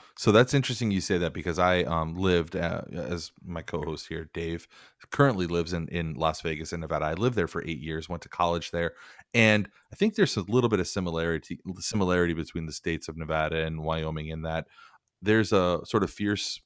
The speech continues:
um, uniquely American individualism that is about, you know, bootstrap type, uh, type stuff and being tough and making it on your own and not burdening other people with your problems.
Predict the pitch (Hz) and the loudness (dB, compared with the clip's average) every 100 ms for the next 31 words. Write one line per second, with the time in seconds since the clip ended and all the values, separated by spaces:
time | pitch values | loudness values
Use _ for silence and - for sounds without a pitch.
0 | _ 85 85 82 80 90 95 104 101 - | _ -12 -10 -10 -8 -4 -2 -2 -4 -2
1 | 101 90 85 87 87 90 - 82 78 80 | 0 2 0 0 0 -2 -4 -6 -6 -6
2 | 82 - 78 78 78 76 73 - _ - | -6 -6 -8 -6 -8 -8 -10 -14 _ -20
3 | _ - 85 80 82 78 82 85 80 80 | _ 0 2 2 0 -2 -2 0 2 2
4 | 80 - - _ _ _ _ - - _ | -2 -8 -18 _ _ _ _ -20 -20 _
5 | _ _ 104 87 82 - 95 - - 87 | _ _ -4 -2 -2 -2 -2 0 2 2
6 | 80 - 85 85 - - 90 82 80 80 | 2 -2 -2 -4 -16 -8 -4 -2 -4 -8
7 | - - 87 - - 82 - 80 78 - | -16 -6 -6 -4 -4 -4 -4 -8 -8 -18
8 | _ 98 92 82 101 87 85 90 85 92 | _ -4 -4 0 2 2 0 -4 -2 -2
9 | 85 85 82 82 80 78 82 - 85 80 | 0 0 0 0 -2 -2 -2 0 0 0
10 | 82 80 80 - 82 - 80 - 80 - | -4 -4 -4 -6 -8 -8 -12 -10 -2 6
11 | 139 113 92 90 | 8 8 4 -2